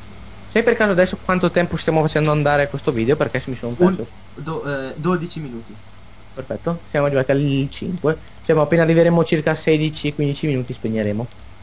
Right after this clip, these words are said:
Speaker 1: E continua nel sesto. No!
Speaker 2: <laughs>
Speaker 1: Ecco. Eh, il sei.
Speaker 2: È questo il sesto?
Speaker 1: Sì.
Speaker 2: Sì. Vediamo cos'è.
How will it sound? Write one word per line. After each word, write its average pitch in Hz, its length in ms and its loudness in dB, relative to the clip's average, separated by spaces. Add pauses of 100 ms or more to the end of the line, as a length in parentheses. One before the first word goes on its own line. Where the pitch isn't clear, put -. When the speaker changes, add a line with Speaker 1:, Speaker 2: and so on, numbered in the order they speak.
(220)
Speaker 1:
E 120 320 4 (240)
continua 147 280 4
nel 117 420 0 (320)
sesto. 135 360 -6 (800)
No! 120 600 0 (800)
Speaker 2:
<laughs> - 280 -8
Speaker 1:
Ecco. 131 400 -6 (340)
Eh, 139 420 4
il 180 320 8
sei. 135 360 2 (680)
Speaker 2:
È 143 100 -10
questo 160 260 -6
il 131 60 -8
sesto? 113 340 -14 (1000)
Speaker 1:
Sì. 127 140 -4
Speaker 2:
Sì. - 240 -14 (1500)
Vediamo 110 380 -10
cos'è. 120 260 -12